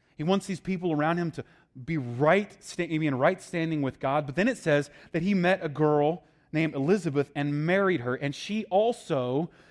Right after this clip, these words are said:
is of a priestly line. She's a daughter of Aaron. Side note here, she's a preacher's daughter, okay? So she's like, I'm biased here, she's like up there, right? She's cream of the crop,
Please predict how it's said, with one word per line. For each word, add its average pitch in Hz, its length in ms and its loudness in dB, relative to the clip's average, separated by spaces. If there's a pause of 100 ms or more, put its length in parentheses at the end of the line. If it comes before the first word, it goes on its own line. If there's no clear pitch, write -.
(160)
is 139 600 -2
of 139 140 -2
a 143 40 0
priestly 139 480 -8
line. 139 380 2
She's 151 220 -8
a 143 60 -2
daughter 143 760 0 (360)
of 151 220 0 (140)
Aaron. 135 440 2
Side 180 380 2
note 151 220 0
here, 143 340 0 (140)
she's 220 320 -6
a 165 60 2
preacher's 151 580 -4
daughter, 107 500 0
okay? 147 400 0 (220)
So - 100 -12
she's 190 380 -8
like, 151 420 0 (100)
I'm 117 140 -10
biased 160 480 2
here, 127 340 -2 (300)
she's 196 300 -10
like 170 200 2
up 147 220 -2
there, 98 340 -6
right? 135 300 0
She's 185 320 -10
cream 160 400 -4
of 127 40 -4
the 120 60 -4
crop, 110 380 -4